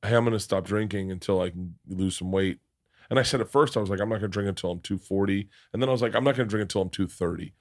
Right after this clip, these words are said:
Let's get, let's get another ten pounds under my weight just so I, like, if I drink, I can get it back under control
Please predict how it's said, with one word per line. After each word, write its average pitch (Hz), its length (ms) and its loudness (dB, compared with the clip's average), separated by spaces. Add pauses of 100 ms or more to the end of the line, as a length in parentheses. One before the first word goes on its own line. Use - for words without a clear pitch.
(100)
Let's 143 160 4
get, - 260 -2
let's 160 140 0
get 196 140 -4
another 127 160 2
ten 107 240 -6
pounds 98 280 0
under 95 120 -2
my 95 80 0
weight 92 300 0 (260)
just 185 240 4
so 165 80 10
I, 135 80 8
like, 113 300 4 (440)
if 147 220 8
I 160 80 10
drink, 139 460 2
I 113 120 4
can 117 160 -4
get 113 140 6
it 104 80 2
back 110 240 4
under 101 180 -2
control 87 500 -2